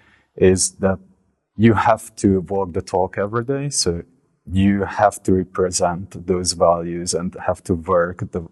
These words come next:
the way the culture dictates. And if you see anything that's against our values, against our culture, you have to speak up and, and fix those problems. Because if you let just a few things slide,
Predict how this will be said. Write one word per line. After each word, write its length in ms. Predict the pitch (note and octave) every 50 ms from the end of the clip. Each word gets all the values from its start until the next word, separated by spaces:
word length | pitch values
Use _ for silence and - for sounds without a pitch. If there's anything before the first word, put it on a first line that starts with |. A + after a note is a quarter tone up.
| _ -
the 200 | F#2 E2+ G2 F2+
way 340 | E2 F#2+ F2+ F2 F2 F2+ - - _ -
the 80 | F2+
culture 560 | - - - - F#2+ E2 E2+ - - - E2+ E2
dictates. 680 | D#2+ - - _ - - F#2 G2 A2 G#2+ - - - _ - - - - - - _ _ -
And 360 | A#2 A2 G#2+ G#2 G#2 G2 - - -
if 180 | G2+ G2 -
you 100 | - G2
see 360 | F2+ - - G2+ G2 G2 F#2 - _ - -
anything 580 | A2+ A2 G#2+ G2 - - F#2 F#2 F2+ F2+ E2+
that's 300 | D#2+ E2+ F2 - - - -
against 500 | - F2 D#2+ G#2+ G#2 G2+ F#2+ - - -
our 200 | - F2+ E2+ E2+
values, 520 | E2 F2+ E2 E2 D#2 D#2 D#2 D2 E2+ F2+ E2+
against 400 | E2+ F#2 G2+ G2 F#2+ - - -
our 160 | E2+ E2+ F2
culture, 640 | - - - E2+ D#2+ - - - F#2 E2 E2+ F2 - _ - - - - _ _ -
you 240 | - F#2+ G2+ G2+ F#2
have 360 | - - G#2 G2+ - - _
to 100 | - F#2
speak 400 | F2 - - - - - - -
up 160 | E2 E2 E2+ _ - -
and, 280 | F2 E2+ E2+ E2+ E2+ - _ _ - - - - _ _ _ -
and 120 | G2+ G2+ -
fix 380 | - - G2 E2+ - - -
those 320 | - - F#2+ F2 F2+ - -
problems. 720 | - - F2 E2 E2 - E2+ E2+ F2 F2+ F#2+ - - - _ _ - - -
Because 280 | - A2+ - A#2 G2+ A2
if 160 | G#2+ - -
you 320 | G#2 G#2 G#2 G#2 G2 - _ G2+
let 400 | G#2 G#2+ G#2+ G#2 G2+ - - - _ _ _ _ - F2+
just 280 | G2+ A2+ G#2 - -
a 40 | G#2+
few 280 | - - G#2+ G2+ G2 F2+
things 360 | - - G2+ F2+ F#2 F#2 -
slide, 540 | - - - F2+ E2+ F2 F#2 G#2 A2+ A2+